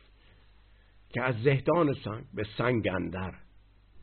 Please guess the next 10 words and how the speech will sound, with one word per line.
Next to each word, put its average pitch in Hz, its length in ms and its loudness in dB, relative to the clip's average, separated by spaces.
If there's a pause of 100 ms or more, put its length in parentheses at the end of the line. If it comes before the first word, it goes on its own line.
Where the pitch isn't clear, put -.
(580)
آتش 127 580 4
پیدایش 98 720 0
می‌یابد 78 420 -6
از 95 240 -2
زهدان 80 420 -4 (120)
سنگ - 140 -20 (680)
و 117 100 -4
از 110 280 0
این 185 160 2 (100)
آتش 139 520 2